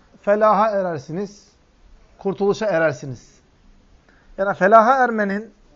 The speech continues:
kurtuluşa ermenin, Allah'ın rızasına nail olarak cennete ulaşmanın yolu arkadaşlar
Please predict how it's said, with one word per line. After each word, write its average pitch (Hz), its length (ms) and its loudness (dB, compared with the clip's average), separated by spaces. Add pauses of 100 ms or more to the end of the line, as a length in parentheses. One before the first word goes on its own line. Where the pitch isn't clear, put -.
(100)
kurtuluşa 208 480 -2
ermenin, 190 500 2 (2250)
Allah'ın 208 640 0 (280)
rızasına 214 840 -2 (460)
nail 208 340 0
olarak 214 440 0 (160)
cennete 208 360 -4
ulaşmanın 185 540 -2
yolu 220 200 -2
arkadaşlar 196 580 -4